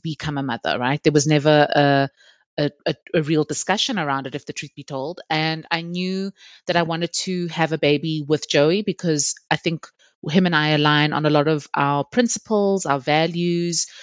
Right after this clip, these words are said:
the way in which we want our lives to unfold. But it was interesting because we were probably a year and a bit into our relationship, and we went abroad and did a five-week Europe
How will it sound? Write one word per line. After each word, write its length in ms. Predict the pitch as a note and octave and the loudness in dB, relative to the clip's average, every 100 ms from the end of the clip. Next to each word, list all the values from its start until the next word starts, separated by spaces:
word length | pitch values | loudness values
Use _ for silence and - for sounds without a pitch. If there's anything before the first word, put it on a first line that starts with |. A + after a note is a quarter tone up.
| - - | -8 -2
the 60 | |
way 200 | D#3 E3 | 4 6
in 100 | E3 | 6
which 280 | D#3+ D#3+ - | 2 -4 -2
we 120 | E3+ | -2
want 360 | D#3+ D3 D3+ - | 0 0 0 -2
our 140 | D#3+ D3+ | -4 -2
lives 380 | C#3+ D3 - | -2 -2 -4
to 120 | - D3+ | -6 -8
unfold. 640 | C#3+ - D3 F3 A#3 - - | -8 -6 -4 -4 -10 -14 -4
But 300 | G3+ - - - - | -4 -4 -10 -12 -8
it 140 | F#3+ | -4
was 180 | G3 E3 | -4 -2
interesting 400 | A3 B3 - G#3 | -4 -4 -6 -4
because 340 | F#3+ - F#3+ D#3 | -4 -4 -4 -4
we 440 | F#3 G3 G3 F#3+ - | -2 0 -2 -4 -4
were 140 | E3+ E3+ | -2 -2
probably 640 | - B3+ D#4+ C4+ A#3+ G#3 - _ - - - | 0 -2 0 2 4 4 0 _ -20 -6 0
a 60 | F#3+ | 2
year 480 | E3+ F#3 G3 A3+ A3 | 4 6 6 6 4
and 100 | F#3 | 2
a 40 | |
bit 160 | F#3 F3+ | 2 2
into 240 | F3+ F#3+ | 2 2
our 100 | E3+ | 2
relationship, 520 | E3 E3 E3+ F#3 F#3 | 4 4 4 0 -4
and 100 | E3+ | -4
we 80 | D#3+ | -2
went 260 | D#3 D#3+ - | 0 -2 -4
abroad 500 | D3 D#3 C#3+ B2 - _ - - - - | 0 2 4 2 -4 _ -20 -20 -14 -4
and 240 | D#3+ D#3+ | -2 0
did 100 | D#3+ | 0
a 60 | D#3 | 0
five-week 760 | - E3+ E3 D3+ D#3+ D3+ - | 0 0 0 0 -2 -4 -2
Europe 420 | D#3+ D#3 D#3 - | 2 4 2 -2